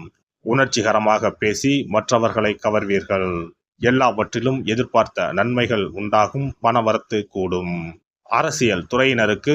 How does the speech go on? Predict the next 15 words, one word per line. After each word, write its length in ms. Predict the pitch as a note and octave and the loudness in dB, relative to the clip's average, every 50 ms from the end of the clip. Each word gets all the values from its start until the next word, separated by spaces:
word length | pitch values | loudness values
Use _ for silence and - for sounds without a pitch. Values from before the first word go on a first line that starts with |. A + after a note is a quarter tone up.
| D3+ D3 | 0 0
கொடுக்கல் 460 | D3+ C#3 C#3+ D3 B2+ - C3+ B2 A2+ | 0 2 2 2 2 2 0 0 2
வாங்கலில் 480 | G2+ A2 A#2 B2 A#2+ A#2+ A2+ G#2+ F#2+ F#2+ F#2+ | 4 4 4 4 4 2 0 0 -2 -2 -2
இருந்த 280 | A2+ A#2+ B2+ A#2 G#2 G2+ F#2 | 0 0 0 0 0 -2 -2
பிரச்சனைகள் 640 | - A#2+ B2 A#2+ - C#3 B2 B2 A#2+ B2 A#2+ A#2+ A2 | -2 -4 -4 -2 0 0 0 0 0 0 0 -2 -2
தீரும். 480 | - A2 G2 F#2+ F2+ F#2 F#2 F#2 F2+ F2 F2 E2 E2+ - _ _ _ _ _ _ _ _ - | -2 -2 0 0 0 -2 -4 -4 -4 -4 -6 -8 -10 -14 _ _ _ _ _ _ _ _ -6
நீண்ட 280 | A2 B2 C#3 C#3 B2+ A#2+ | 0 0 2 2 2 2
நாளாக 440 | G#2+ A2+ A#2+ B2 B2+ B2 A#2+ C3 A2 F2 | 2 4 4 4 4 2 2 0 0 0
இருந்த 320 | F2+ G#2+ A2 A2 G2+ F2+ F2 F2 | 0 0 0 0 0 -2 -2 -2
கஷ்டங்கள் 580 | - A2 G#2+ - - D3+ C3 B2 C3 B2+ B2 A2 | -2 -4 -4 -4 -4 -4 -2 0 0 0 -2 -2
நீங்கும். 500 | E2+ G2+ G#2 G2+ F#2+ F2+ F#2+ F#2 F2+ F2+ F2+ F2+ E2+ E2 E2 _ _ _ _ _ _ _ _ - | -2 -2 -2 -2 -2 -2 -4 -4 -4 -6 -6 -8 -8 -10 -14 _ _ _ _ _ _ _ _ -2
எதையும் 440 | A2+ B2 B2 C#3 C3+ C3 C3 A2 G2 | -2 0 2 4 2 2 0 -2 -2
செய்து 300 | - B2 B2 B2 A#2+ A#2 | -2 0 0 0 0 -2
முடிக்கும் 460 | G#2+ A2 G#2+ G#2 F#2 - - G2 F#2 | -4 -2 -2 -4 -4 -4 -6 -6 -6
சாமர்த்தியம் 720 | F#2+ - - A#2+ C3 C3 C3 B2+ - - B2+ B2 B2+ C3 B2+ - | -4 0 2 2 2 2 0 -2 -4 -4 -4 -4 -4 -4 -8 -12
உண்டாகும். 640 | - G2+ G2 F#2 F#2+ F#2+ F2+ E2+ - G2 F#2 F2+ F2 | -12 -10 -4 0 2 2 2 2 -2 -6 -8 -8 -8